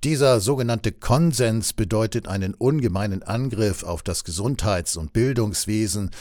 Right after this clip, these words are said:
sowie auf das Pensionierungssystem und die Arbeitsrechte. In einem Wort, es bedeutet die Demontage der elementaren Bedürfnisbefriedigung der Menschen, die von einem, wenn auch schwachen, so doch verfügbaren Sozialstaat zugestanden wurden.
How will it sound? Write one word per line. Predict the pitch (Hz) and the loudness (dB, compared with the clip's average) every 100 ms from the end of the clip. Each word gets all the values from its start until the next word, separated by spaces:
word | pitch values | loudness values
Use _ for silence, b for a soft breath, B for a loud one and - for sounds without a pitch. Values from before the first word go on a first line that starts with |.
| B B | B B
sowie | 120 101 101 98 | 0 0 0 -2
auf | 80 - | -4 -4
das | 98 80 | -2 -4
Pensionierungssystem | - 95 85 87 98 135 110 - 107 - - 117 98 87 | -4 -2 -2 -2 0 0 0 0 0 0 0 0 0 -2
und | 82 - | -6 -8
die | 80 | -8
Arbeitsrechte. | 98 117 110 95 - 101 - - 95 b b | -2 0 0 0 -2 -2 -4 -2 -4 b b
In | - 120 | -2 0
einem | 113 113 110 | 2 2 2
Wort, | 110 131 170 - - | 4 4 4 -2 -8
es | 135 - | -4 -2
bedeutet | 151 123 151 156 - | 0 4 4 2 0
die | 135 104 | -2 -2
Demontage | 147 165 139 107 131 127 113 98 | 0 0 0 0 2 2 2 0
der | 98 - | -2 -2
elementaren | 123 113 104 - 110 110 104 | -4 -2 -2 0 2 2 2
Bedürfnisbefriedigung | 85 82 101 107 - 107 - 101 - 110 107 92 98 | -2 -2 -2 -2 -2 -2 -2 -4 -2 -2 0 -2 -2
der | 98 92 | -2 0
Menschen, | 101 110 - 123 117 B B B | 0 0 0 0 -2 B B B
die | 120 | -4
von | - 113 107 | 0 0 2
einem, | 117 123 135 127 B | 2 2 0 -2 B
wenn | B 123 120 | B 4 4
auch | 101 - | 2 2
schwachen, | - 113 110 143 147 | 4 4 4 2 0
so | 120 117 110 | 2 2 4
doch | 85 101 | 2 0
verfügbaren | - 110 - 170 165 110 92 101 | 2 0 2 0 2 2 2 2
Sozialstaat | 98 123 - 95 87 - 107 107 | 0 -2 0 0 0 0 0 0
zugestanden | - 87 71 - 73 65 - 76 | 0 0 -2 -6 -6 -8 -8 -4
wurden. | 78 73 | -4 -6